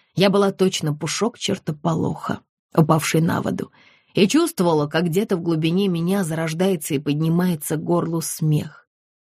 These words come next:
Тот безумный смех, с которым человек способен швырнуть на ветер все, чем владеет.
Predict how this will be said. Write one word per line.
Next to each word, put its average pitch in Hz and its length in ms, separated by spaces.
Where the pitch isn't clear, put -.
Тот 233 160
безумный 262 600
смех, 214 440
с - 60
которым 190 420
человек 202 440
способен 190 520
швырнуть 196 680
на 170 140
ветер 170 380
все, 185 340
чем 160 300
владеет. 147 540